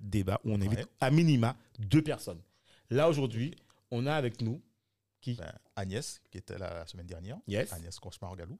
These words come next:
Speaker 1: Yes.
Speaker 2: Épisode vingt-neuf de On réinvente le
Speaker 1: Le
Speaker 2: monde.
Speaker 1: monde, yes.
Speaker 2: Et on a une autre invitée, Vanessa Ronel.
Speaker 1: Alors,
Speaker 2: Épisode numéro quatre.
Speaker 1: ex, on va dire ex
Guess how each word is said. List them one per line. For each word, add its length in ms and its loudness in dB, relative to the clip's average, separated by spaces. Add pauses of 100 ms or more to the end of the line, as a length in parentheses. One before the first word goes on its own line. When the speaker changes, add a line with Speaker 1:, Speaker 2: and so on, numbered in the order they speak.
(140)
Speaker 1:
Yes. 320 -4 (340)
Speaker 2:
Épisode 400 -2 (140)
vingt-neuf 540 -8
de 240 -2 (600)
On 100 0
réinvente 300 -2 (100)
le 100 -4
Speaker 1:
Le 140 2
Speaker 2:
monde. 40 0
Speaker 1:
monde, 280 2
yes. 380 2
Speaker 2:
Et 180 0
on 160 0
a 260 2
une 100 -2
autre 140 -2
invitée, 460 0 (440)
Vanessa 520 0 (360)
Ronel. 380 -2 (680)
Speaker 1:
Alors, 160 8
Speaker 2:
Épisode 200 4
numéro 200 4
quatre. 260 -2 (100)
Speaker 1:
ex, 280 2
on 80 8
va 100 8
dire 140 4 (120)
ex 360 0